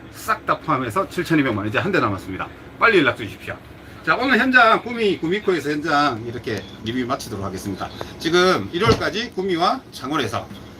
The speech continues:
같이 전시하고 있습니다. 많이 오셔서, 어, 많이 찾아와 주시기 바라겠습니다. 네, 오시면 전화 주시면 우리 입구에서 창원은 모시러 나갈 겁니다.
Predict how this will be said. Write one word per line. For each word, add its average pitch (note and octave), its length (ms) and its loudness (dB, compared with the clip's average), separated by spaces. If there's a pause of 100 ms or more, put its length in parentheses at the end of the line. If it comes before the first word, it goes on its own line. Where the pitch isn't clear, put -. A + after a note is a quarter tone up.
같이 A#2 220 -8
전시하고 G#2+ 460 -2
있습니다. E2+ 320 -10 (240)
많이 C3 180 4
오셔서, G#2 400 -4 (680)
어, F2+ 160 -8 (140)
많이 G2+ 220 -4 (680)
찾아와 G#2+ 380 -4
주시기 G2+ 320 -6
바라겠습니다. F2+ 560 -8 (280)
네, D#3+ 60 2
오시면 A#3 520 4
전화 G#3 240 4
주시면 F3+ 440 2
우리 B2+ 180 -4
입구에서 D3 380 -2
창원은 D3 500 0
모시러 B2+ 280 -6
나갈 G2+ 260 -2
겁니다. G2 360 -10